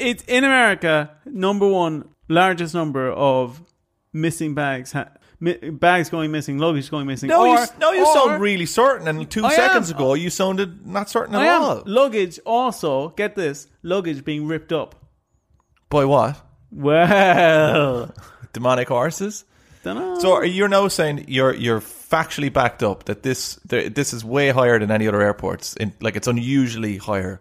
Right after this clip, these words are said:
Speaker 1: Oh, yeah.
Speaker 2: in terms of the baggage that's being lost.
Speaker 1: That's known. That's the other thing is that those,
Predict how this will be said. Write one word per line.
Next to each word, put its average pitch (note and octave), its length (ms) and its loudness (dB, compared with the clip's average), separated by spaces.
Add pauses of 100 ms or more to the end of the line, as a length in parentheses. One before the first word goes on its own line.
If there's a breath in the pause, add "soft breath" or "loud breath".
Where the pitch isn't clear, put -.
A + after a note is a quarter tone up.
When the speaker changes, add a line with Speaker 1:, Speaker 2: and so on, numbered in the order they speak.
Speaker 1:
Oh, G#3+ 100 6
yeah. B3 180 4
Speaker 2:
in D#3 60 0
terms B2 200 0
of - 20 -12
the G#2 80 -8
baggage G2 340 -2
that's F#2+ 120 -16
being F2 160 -10
lost. - 180 -12
Speaker 1:
That's G3 260 0
known. D#3 480 -6
That's A3+ 280 2
the G#3+ 100 2
other A3 200 2
thing F3+ 260 -6
is D3 180 -8
that D#3+ 260 -6
those, F3 580 -2